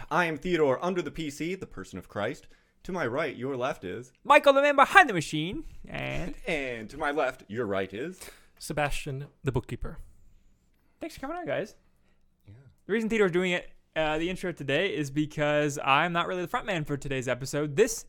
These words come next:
Speaker 2: episode is going to be on First and Second Peter, and as many of the topics in the Found Cause podcast are, they're not generated from me, Michael behind the machine. It's either Theodore or Sebastian doing all the grunt labor work of reading things and actually thinking, and I'm just here to be the pretty face of it all.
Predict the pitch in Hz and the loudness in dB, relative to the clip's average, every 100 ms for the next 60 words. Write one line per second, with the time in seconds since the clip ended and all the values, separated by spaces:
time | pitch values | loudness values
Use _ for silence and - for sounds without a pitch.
0 | - 175 131 - 135 139 135 127 123 123 | -4 -2 -2 -4 -4 -6 -6 -8 -8 -10
1 | 127 127 127 - - - - 202 185 - | -8 -8 -10 -14 -20 -18 -6 -6 -6 -6
2 | 151 139 170 170 160 147 123 139 - 135 | -8 -4 -2 -2 -4 -4 -4 -4 -2 -2
3 | 139 - - - 180 147 143 196 185 135 | -2 -6 -8 0 0 2 0 0 0 0
4 | 120 117 139 120 123 120 120 117 120 113 | -2 0 -2 -2 -4 -2 -6 -4 -6 -6
5 | 117 - 123 120 120 156 160 151 151 131 | -8 -4 -4 -2 -2 -2 -2 -4 -4 -6
6 | 139 139 196 214 - - - - 117 120 | -6 -4 -2 -2 -4 -6 -16 -6 -4 -2
7 | 131 123 131 127 - 151 160 139 135 131 | -2 0 -2 -6 -6 -6 -6 -6 -4 -4
8 | 143 139 135 151 156 156 151 180 156 147 | -2 -2 0 -2 0 0 0 -2 -6 -4
9 | 139 135 120 120 147 135 147 151 139 147 | -4 -6 -6 -4 -4 -4 -6 -4 -2 -4
10 | 147 131 143 151 147 143 156 151 151 131 | -4 -8 -6 -4 -4 -4 -2 -2 -4 -6
11 | 123 135 131 - 151 139 143 135 143 160 | -6 -6 -8 -6 -6 -4 -4 -2 -2 -2
12 | 147 151 147 131 135 117 - 147 139 139 | -4 -2 -2 0 -2 -2 -6 -8 -4 -6
13 | 139 135 131 | -6 -2 0